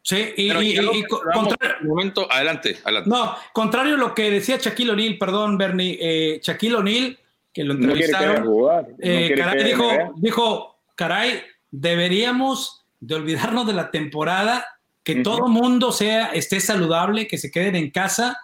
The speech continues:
Speaker 1: y regresar el siguiente año más fuerte, ¿no? Olvidarnos de este año". Eh, ah, caray, digo, sí se puede jugar básquetbol, pero como lo dijo Chuck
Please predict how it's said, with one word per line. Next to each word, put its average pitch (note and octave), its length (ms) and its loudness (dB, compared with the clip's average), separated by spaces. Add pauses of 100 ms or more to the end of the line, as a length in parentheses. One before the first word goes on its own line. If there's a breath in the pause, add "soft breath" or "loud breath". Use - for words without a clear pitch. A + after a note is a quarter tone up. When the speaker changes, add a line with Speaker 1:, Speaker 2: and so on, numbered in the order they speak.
(380)
Speaker 1:
y F#3 160 4
regresar G3 420 2
el C#4+ 100 0
siguiente B3 360 0
año C4+ 180 2
más B3 220 0
fuerte, B3+ 480 0
¿no? C4 320 0 (180 loud breath)
Olvidarnos A3 640 2
de A3 120 2
este A3 260 0
año". A3+ 480 2 (300 soft breath)
Eh, F#3 720 0 (200)
ah, - 120 -2 (760)
caray, G#3+ 380 0
digo, A#3 300 0
sí B3 140 0
se A#3 120 -2
puede A#3 260 0
jugar G3 320 0
básquetbol, G#3+ 680 0 (360 loud breath)
pero F3 340 2
como F3 180 0
lo F3+ 60 2
dijo G#3+ 180 2
Chuck A3+ 280 0